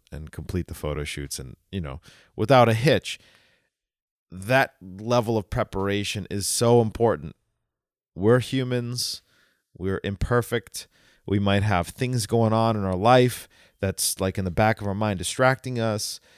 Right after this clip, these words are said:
We might have been out late the night before or had a, had a, a difficult night's sleep or no sleep at all.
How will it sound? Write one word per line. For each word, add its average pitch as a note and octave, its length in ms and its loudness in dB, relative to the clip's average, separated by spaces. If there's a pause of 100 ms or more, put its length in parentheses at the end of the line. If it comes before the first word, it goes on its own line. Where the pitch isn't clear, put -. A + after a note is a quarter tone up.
(160)
We G#2 240 2
might F#2+ 880 2 (100)
have G2 240 -8
been G2 140 -4
out F#2 260 -4
late C#3 220 4
the C3+ 100 -2
night B2+ 220 0
before A#2+ 760 2
or F#2 560 2 (920)
had A2 180 -4
a, G2+ 80 -2 (300)
had G#2+ 140 -4
a, G2 160 -2
a G2+ 100 -4
difficult A2+ 560 2
night's G#2+ 240 0
sleep B2 300 0
or G#2 80 2
no G#2+ 240 4
sleep B2+ 320 0
at G#2+ 80 4
all. C#3+ 420 8